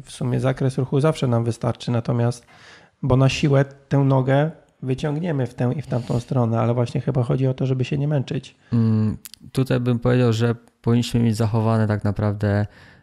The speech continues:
Speaker 2: e, funkcjonalne s-, zakresy ruchu, e, któ-, anatomiczne, które są już przebadane, tak, i jest, e,
Speaker 1: Czyli, że robimy na przykład ten przysiad po prostu, tak?
Speaker 2: Znaczy, powiedzmy,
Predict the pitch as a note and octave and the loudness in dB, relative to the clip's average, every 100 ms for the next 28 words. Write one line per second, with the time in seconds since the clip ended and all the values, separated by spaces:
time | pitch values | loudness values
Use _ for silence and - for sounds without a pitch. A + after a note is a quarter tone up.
0 | _ - F#2+ F#2+ F#2 F#2 F#2 F#2 - _ | _ -8 0 2 4 4 2 0 -4 _
1 | _ - C3+ C3 D3+ D3 C#3 A2+ - A2 | _ -6 -2 0 2 2 4 2 0 -4
2 | G#2 G#2+ A2+ - G#2+ G#2+ - B2 C#3+ _ | -2 0 0 0 0 0 -2 -6 -6 _
3 | _ _ _ _ A#3+ G#2 G2 G2 F#2+ - | _ _ _ _ -4 0 2 2 0 -4
4 | G#2+ G2 E2+ E2 G#2 A2 A2+ A2 A2+ A#2+ | -4 -2 -4 0 2 2 2 0 0 -2
5 | G#2+ A#2 A2+ A#2 - - - _ - A2+ | 0 2 2 0 -4 -20 -20 _ -2 2
6 | A2+ G#2+ - - _ - A2+ G#2+ G#2+ G#2+ | 2 2 -2 -14 _ -2 0 2 2 0
7 | A2 A2+ A2+ G#2+ G#2+ A2 - G2+ G2+ G#2 | 0 -2 -2 -2 -2 -2 -4 -4 0 -2
8 | F#2+ - - G2+ G2+ G2 G2 G2 - - | -4 -10 -4 0 2 2 0 -2 -6 -20
9 | - - B2+ B2+ C3 C3 A#2+ A#2+ C#3 B2 | -8 -4 0 0 2 2 2 -4 -4 -4
10 | - B2 - B2 B2 - A2+ A2+ A2+ - | -4 -6 -2 -4 -4 -6 -8 -6 -8 -8
11 | C3 C#3 - _ - - - - - A#2+ | -8 -8 -10 _ -20 -20 -20 -20 -6 -4
12 | - C#3+ C3+ - C3+ D3 C#3 C#3 C3+ C3 | 0 0 0 -2 0 0 2 2 4 2